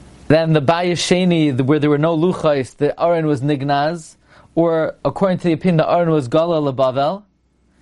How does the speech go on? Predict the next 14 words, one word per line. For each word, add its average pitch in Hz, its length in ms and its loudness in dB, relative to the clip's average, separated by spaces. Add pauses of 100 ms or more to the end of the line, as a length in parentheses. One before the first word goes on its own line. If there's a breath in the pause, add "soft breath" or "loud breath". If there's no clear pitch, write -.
(300 soft breath)
because 165 260 2
the 165 80 2
Rambam 175 400 0
still 220 340 0
counts 175 520 0
carrying 165 500 -2
the 151 120 0
Aron 151 280 0
on 135 140 -2
the 123 80 -6
shoulder 160 580 -2
as 123 220 -4
a 123 60 -6
mitzvah. 143 540 -2